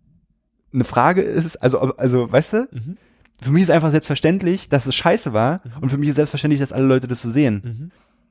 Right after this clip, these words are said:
Speaker 1: Deswegen verstehe ich nicht, warum sich jetzt einer hinstellen muss und sagen muss, „Na ja, hm, hm, vielleicht sollten wir das mal anders betrachten.“
Speaker 2: Mhm. Ja, ich weiß, was du meinst. Ähm,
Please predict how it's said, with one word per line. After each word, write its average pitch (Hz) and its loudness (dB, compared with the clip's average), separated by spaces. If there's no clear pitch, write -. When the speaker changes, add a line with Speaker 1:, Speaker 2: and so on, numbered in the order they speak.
Speaker 1:
Deswegen 156 4
verstehe 139 0
ich 131 -2
nicht, 151 -2
warum 123 2
sich 110 -2
jetzt 180 2
einer 143 0
hinstellen 151 0
muss 139 -2
und 135 -4
sagen 131 2
muss, 135 -4
„Na 127 2
ja, 135 2
hm, 135 0
hm, 135 -2
vielleicht 131 0
sollten 127 2
wir 123 4
das 117 0
mal 90 0
anders 147 0
betrachten.“ - -8
Speaker 2:
Mhm. 165 -16
Ja, 127 2
ich 117 -4
weiß, 131 4
was 135 2
du - -4
meinst. 110 -2
Ähm, 120 0